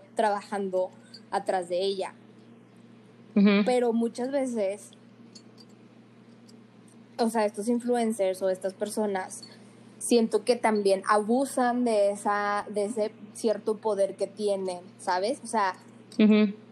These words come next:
Speaker 1: lo usan de mala manera. Y no, no te estoy diciendo que de mala manera para dañar a los demás, sino para hacerse más famosos, a lo mejor. Ay, voy a decir esto y a causar controversia, porque también hay un chorro de cosas como en la política y como en todo que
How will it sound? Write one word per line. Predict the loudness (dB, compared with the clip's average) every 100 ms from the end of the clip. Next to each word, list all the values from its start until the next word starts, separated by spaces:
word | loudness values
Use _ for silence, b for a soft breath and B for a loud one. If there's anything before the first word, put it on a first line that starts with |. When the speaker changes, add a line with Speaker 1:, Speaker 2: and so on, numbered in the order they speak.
| -20 -20 -20 -14
Speaker 1:
lo | -4 0 2
usan | 2 -2 -4 -2
de | 0
mala | 0 0
manera. | -2 -2 0 -2 -4 -12 -20 -20 -20 -20 -20 -20 -20 -20 -6
Y | -2
no, | 0 0
no | -2 2 2
te | 0
estoy | -4 -2
diciendo | -2 -2
que | -2
de | 0
mala | 0 0 0
manera | 0 -2 -2
para | 0 0
dañar | 0 -2 -4 -2
a |
los | -2
demás, | -4 -4 -6
sino | -4 -4 -2
para | -2 -2
hacerse | -4 -4 -2
más | -2 -2
famosos, | -4 -4 -6 -8 -8
a |
lo | -8 -8
mejor. | -6 -6 -6 -18 -20 -18 -2
Ay, | 2
voy | 2
a | 0
decir | 0 0
esto | 0 -2 -4 -2 0
y | 0 0 -2 0
a | -2 -2 -2
causar | 0 0 -2 -2
controversia, | -2 0 0 0 0 -2 -4 -4
porque | -4 -4 B B
también | 0 0 2
hay | 2
un | 0 0
chorro | 0 2
de | 0
cosas | 0 0 2 2
como | 2 2
en | 2
la | -2
política | -2 -4 -4 -6 -4
y | -2
como | -2 -2
en | -2
todo | 0 0 0
que | -2 -4